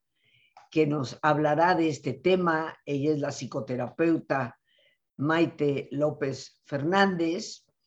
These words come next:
experta especializada en terapia psicocorporal, y que hoy nos toca este tema, pues, no tanto desde el panorama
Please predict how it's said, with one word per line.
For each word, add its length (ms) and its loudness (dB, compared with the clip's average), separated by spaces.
experta 920 4
especializada 1120 2
en 180 -4
terapia 480 0
psicocorporal, 1300 0
y 180 2
que 220 2
hoy 400 8
nos 460 -2
toca 360 4
este 320 0
tema, 640 0
pues, 500 2
no 380 0
tanto 500 4
desde 840 -2
el 220 -2
panorama 800 2